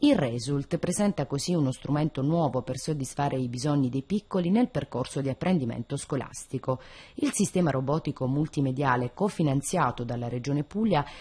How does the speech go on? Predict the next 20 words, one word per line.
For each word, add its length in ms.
è 80
stato 280
presentato 520
alla 120
Fiera 220
del 140
Levante 320
di 100
Bari 300
nello 200
spazio 460
Ricerca 460
e 20
Innovazione 640
nel 180
padiglione 560
centocinquantadue 1120
della 300
Regione 320
Puglia. 440